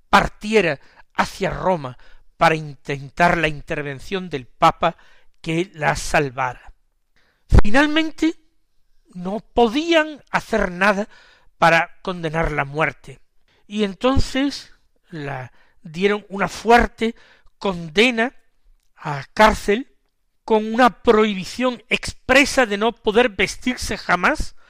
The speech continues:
como un hombre, ni poder jamás llevar armas en su vida. Esto es lo que le proponen que ella acepte y ella, que no sabía leer ni escribir, lo firma.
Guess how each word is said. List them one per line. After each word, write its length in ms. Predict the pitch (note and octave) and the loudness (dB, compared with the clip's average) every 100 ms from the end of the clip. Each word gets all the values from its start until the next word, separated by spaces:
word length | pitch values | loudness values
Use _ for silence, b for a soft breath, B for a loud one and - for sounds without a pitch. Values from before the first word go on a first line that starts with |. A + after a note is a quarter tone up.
| b b b | b b b
como 280 | - E3+ E3+ | -8 -4 -4
un 160 | G3+ F#3+ | -4 -4
hombre, 400 | E3+ E3 A#3+ - b b b | -4 -4 -8 -10 b b b
ni 120 | G3+ | -4
poder 340 | G#3 A3 C#4+ | 0 2 2
jamás 800 | - - A3 G3+ G#3+ D#4+ - - - b b b | 0 0 4 6 4 4 0 -4 -10 b b b
llevar 580 | F3 C#3 E3+ E3+ G3 G3 b b _ | -20 -8 -2 0 0 -2 b b _
armas 640 | - G#3+ G#3+ G3 G#3 - - b b b _ | 2 4 2 -2 -6 -8 -16 b b b _
en 240 | F#3 E3 | -6 -6
su 260 | - F3+ D#3+ | -8 -10 -10
vida. 380 | D#3+ C#3 A#2 - _ _ _ _ | -10 -10 -14 -20 _ _ _ _
Esto 360 | _ A#3+ A#3+ C#4 | _ -2 0 0
es 180 | C4 B3 | -2 -2
lo 280 | G#3 G3 - | -2 -4 -2
que 220 | F#3+ F3 | -2 0
le 140 | F3 | -2
proponen 520 | - G3+ - C4+ C#4 | 0 0 4 2 2
que 140 | A#3+ G3+ | 0 0
ella 180 | F#3+ F3+ | 2 2
acepte 480 | - C4 - - | 0 -4 -2 -4
y 160 | C4 A#3 | -2 0
ella, 300 | C4 B3 C#4+ _ - | 0 0 -6 _ -4
que 140 | F#3+ | -2
no 120 | A#3 | -2
sabía 380 | D4+ A3 F#3+ G#3 | -2 0 0 0
leer 240 | F3+ G3 F#3+ | 2 2 0
ni 160 | F3+ | -2
escribir, 540 | A3+ - G3+ G3 C#4 - b b b b b | -4 -4 -8 -4 -4 -8 b b b b b
lo 320 | G3+ A#3+ - | -2 -2 -4
firma. 640 | - - B3 A3+ E3 B2+ - | -10 -2 2 2 -2 -10 -18